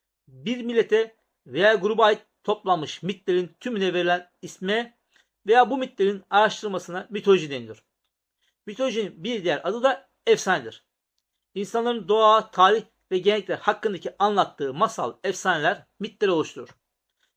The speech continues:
Her toplum ve her kültüre ait bir mit bulunmaktadır. Kültürlere ait mitler o kültürün değer yargılarını, ahlaki değerlerini ve dini tecrübesi gibi kavramları yansıtmaktadır.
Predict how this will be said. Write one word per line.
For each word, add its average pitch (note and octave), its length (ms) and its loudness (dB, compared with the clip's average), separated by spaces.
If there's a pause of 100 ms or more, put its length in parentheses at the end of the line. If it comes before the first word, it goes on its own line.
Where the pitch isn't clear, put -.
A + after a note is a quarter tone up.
(120)
Her C4+ 240 2
toplum E3+ 440 -10
ve D#3 80 -4
her A3 320 2
kültüre - 260 -12
ait G#3 300 -2
bir A3+ 140 -6
mit A3+ 280 -6
bulunmaktadır. E3 640 -4 (1400)
Kültürlere A3 520 2
ait G3 260 2
mitler F3+ 440 -2 (320)
o B3+ 180 6
kültürün G#3+ 580 -8
değer D#3 280 2
yargılarını, G#3+ 560 0 (180)
ahlaki F3+ 440 0
değerlerini A3+ 500 0 (480)
ve D#3+ 200 -4
dini G3+ 240 -6
tecrübesi F3+ 400 -6
gibi A3+ 180 -10
kavramları F3+ 480 2
yansıtmaktadır. C3+ 680 -8